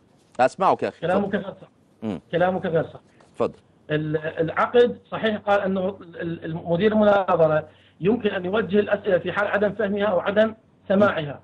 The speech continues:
Speaker 2: تمام.
Speaker 1: ولكن هذا مش وقت، مو أثناء المقاطعة، لا يجوز مقاطعة. مو أثناء كلام.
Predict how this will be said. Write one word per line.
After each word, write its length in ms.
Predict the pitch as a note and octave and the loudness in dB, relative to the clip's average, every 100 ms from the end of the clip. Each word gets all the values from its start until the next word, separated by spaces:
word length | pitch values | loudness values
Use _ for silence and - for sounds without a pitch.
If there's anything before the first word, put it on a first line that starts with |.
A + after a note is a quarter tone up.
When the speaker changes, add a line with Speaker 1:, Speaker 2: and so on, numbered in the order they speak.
| _ - | _ -4
Speaker 2:
تمام. 220 | A#2+ A#2 | -2 0
Speaker 1:
ولكن 360 | E3 A3 A3+ G3+ | 2 2 0 2
هذا 240 | G#3+ G#3 | 4 2
مش 260 | G3 - C4 | 0 -6 -6
وقت، 260 | C#4+ A3+ - - | -2 -2 -4 -2
مو 180 | A#3+ | 0
أثناء 320 | - B3+ D4+ C#4+ | 0 0 2 2
المقاطعة، 460 | B3+ B3+ A3 - | 2 2 0 0
لا 140 | F3 C#4+ | 0 -2
يجوز 160 | D4+ | -2
مقاطعة. 460 | C#4+ C#4 A#3+ - - _ _ _ _ _ _ | -4 -2 -2 -4 -14 _ _ _ _ _ _
مو 140 | G3 C#4+ | -4 -4
أثناء 300 | C4+ D4 C#4 | -2 -2 2
كلام. 360 | B3+ A3 D#3 | 2 2 -2